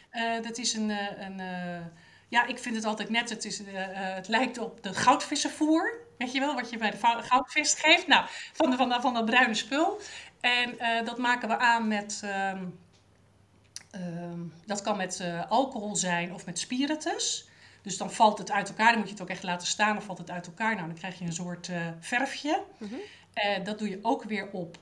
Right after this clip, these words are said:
Speaker 1: eh, di-, dit doe je op stofdroge klei. Dus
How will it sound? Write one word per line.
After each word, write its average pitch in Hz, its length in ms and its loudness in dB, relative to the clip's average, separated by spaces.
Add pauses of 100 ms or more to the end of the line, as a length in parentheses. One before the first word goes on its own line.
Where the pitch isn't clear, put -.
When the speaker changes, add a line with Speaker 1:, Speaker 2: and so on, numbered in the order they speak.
Speaker 1:
eh, 170 360 -6
di-, 214 160 -4
dit 240 160 -2
doe 214 100 0
je 190 60 -4
op - 100 -6
stofdroge 277 680 0
klei. 277 320 4
Dus - 260 -8